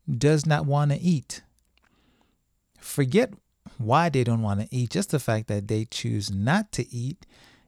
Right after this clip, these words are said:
you feel slighted. You feel rejected, right? They may not even be hungry, but you don't care. You're in your feelings. This is a direct rejection of you,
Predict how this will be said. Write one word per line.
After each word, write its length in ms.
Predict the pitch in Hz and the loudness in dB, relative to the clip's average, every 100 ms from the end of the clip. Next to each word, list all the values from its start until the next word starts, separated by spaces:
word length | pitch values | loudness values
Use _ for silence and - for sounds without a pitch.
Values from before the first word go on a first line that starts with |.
| - | -6
you 260 | 107 135 | 0 2
feel 400 | 190 - 170 160 | 0 -2 0 2
slighted. 800 | 160 - - 113 127 110 90 104 - _ _ _ _ - | 2 0 -2 0 0 0 -4 -8 -14 _ _ _ _ -12
You 260 | 107 107 | -6 -4
feel 340 | 123 - 135 135 | -4 -4 -4 -2
rejected, 760 | 143 135 - 185 - - 78 - _ _ _ _ _ _ _ _ | -4 -4 -2 -2 -2 -10 -10 -14 _ _ _ _ _ _ _ _
right? 340 | 113 107 143 - _ _ _ _ _ | -4 -2 -2 -6 _ _ _ _ _
They 280 | 110 117 170 | -6 0 4
may 160 | 208 180 | 4 4
not 180 | 151 | 2
even 260 | 151 147 143 | 0 0 0
be 140 | 127 | 2
hungry, 680 | 123 123 202 160 87 95 - _ _ _ _ _ _ _ _ _ _ _ _ _ _ _ _ - | 2 4 6 4 2 -4 -10 _ _ _ _ _ _ _ _ _ _ _ _ _ _ _ _ -6
but 180 | 95 | -4
you 80 | 156 | 0
don't 240 | 190 95 - | 2 0 -2
care. 380 | 80 101 160 - _ _ - | -6 -4 -6 -8 _ _ -8
You're 180 | 107 - | -8 -4
in 200 | 127 135 | -2 0
your 140 | 131 | -2
feelings. 680 | 120 - 156 135 92 85 90 | -4 -4 -2 -2 -4 -6 -10
This 280 | - 123 - | -6 -6 -4
is 220 | 120 104 | -4 -2
a 140 | 110 107 | -2 -4
direct 680 | 104 95 101 123 143 - - _ _ _ _ | -2 -4 -2 -2 -4 -8 -20 _ _ _ _
rejection 760 | 113 104 98 - 117 - - 104 | -4 -4 -2 -2 -2 -2 -4 -2
of 220 | 101 98 | -2 -4
you, 320 | 107 110 101 | -2 -2 -4